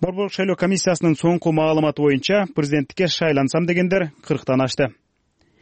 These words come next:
Кыргызстанга быйыл январдан бери чет жактагы мигранттар которгон акча алты жүз беш миллион долларды түздү. Бул тууралуу миграция кызматынын төрагасы Медетбек Айдыралиев билдирди.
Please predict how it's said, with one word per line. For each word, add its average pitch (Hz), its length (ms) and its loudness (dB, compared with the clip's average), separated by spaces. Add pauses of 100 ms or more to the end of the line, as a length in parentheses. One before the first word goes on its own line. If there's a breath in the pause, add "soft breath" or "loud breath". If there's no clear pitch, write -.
(640 soft breath)
Кыргызстанга 208 520 0
быйыл 175 280 2
январдан 190 520 0
бери 196 200 0
чет - 240 -2
жактагы 98 320 0
мигранттар 190 400 0
которгон 180 400 0
акча 196 340 0
алты 180 320 -2
жүз 180 220 0
беш 196 240 0
миллион 180 260 2
долларды 165 540 2
түздү. 151 680 0
Бул 175 140 -6
тууралуу 202 260 0
миграция 180 440 0
кызматынын 180 400 0
төрагасы 165 600 2
Медетбек 151 480 0
Айдыралиев 147 460 2
билдирди. 143 420 0